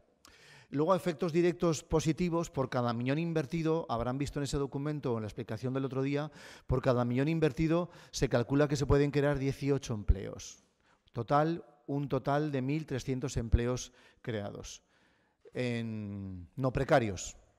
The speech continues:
que esto para mí es muy importante, porque se gana empresa quinientos euros, en fin, no precarios. Después hay ahorro directo. Se ha calculado que se van a ahorrar tres coma seis millones de kilovatios año por aumentar la eficiencia energética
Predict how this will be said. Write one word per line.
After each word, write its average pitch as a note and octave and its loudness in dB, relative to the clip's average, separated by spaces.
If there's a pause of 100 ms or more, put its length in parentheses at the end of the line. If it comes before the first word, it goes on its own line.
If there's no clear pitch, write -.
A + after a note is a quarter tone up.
que A#2 -12
esto A2+ -6
para A2 0
mí B2 -2
es B2 -2
muy B2 -2
importante, A2 -6
porque F#2+ -10
se G#2 -10
gana G#2 -6
empresa A2 -6
quinientos A2 -6
euros, A#2+ -4
en G2 -8
fin, G2 -10 (420)
no C3 0
precarios. A2 -2 (1160)
Después C#3+ -2
hay E3 4
ahorro D#3 6
directo. C3 -2 (240)
Se - 0
ha B2 0
calculado D3 6
que C#3+ 0
se - 8
van B2+ 4
a - 2
ahorrar B2+ 2 (300)
tres C#3+ 2
coma B2+ -2
seis D3 2
millones C3+ 0
de C3 -2
kilovatios C3 2
año C3 -2 (560)
por D3 2
aumentar B2 2
la B2+ 2
eficiencia C3+ 0
energética B2 -2